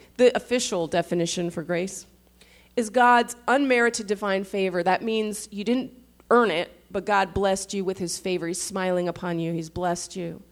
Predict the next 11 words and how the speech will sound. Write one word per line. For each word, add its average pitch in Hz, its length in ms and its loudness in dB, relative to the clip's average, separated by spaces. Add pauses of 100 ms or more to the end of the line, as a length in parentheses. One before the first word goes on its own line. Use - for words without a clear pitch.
(500)
And, 196 100 2
but 202 120 2
it's 190 180 -8
undeserved. 185 720 0
You 190 80 -2
didn't 185 260 -2
earn 175 200 0
it. 170 160 -6 (800)
And 262 360 2 (120)
another 320 320 4
way, 208 520 2